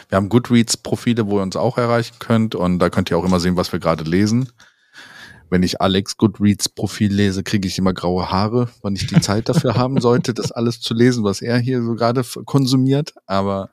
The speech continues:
ähm, wäre fro-, w-, würde mich freuen, wenn da auch Leute, ähm, hinzukommen. Goodreads kann ich immer empfehlen, weil, äh, ist eine sehr schöne Seite für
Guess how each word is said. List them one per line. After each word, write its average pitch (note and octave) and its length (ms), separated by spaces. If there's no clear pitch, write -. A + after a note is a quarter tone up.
ähm, F#2+ 400
wäre A2 240
fro-, - 260
w-, A2+ 140
würde A2 340
mich A2 160
freuen, G#2+ 220
wenn G2+ 120
da F#2 100
auch - 220
Leute, C3+ 580
ähm, A2+ 420
hinzukommen. A#2+ 640
Goodreads A2 400
kann G#2 160
ich G2+ 100
immer G2+ 140
empfehlen, F#2+ 520
weil, F#2 340
äh, E2 260
ist - 180
eine F#2+ 100
sehr F#2 260
schöne F2+ 440
Seite F2 480
für E2 540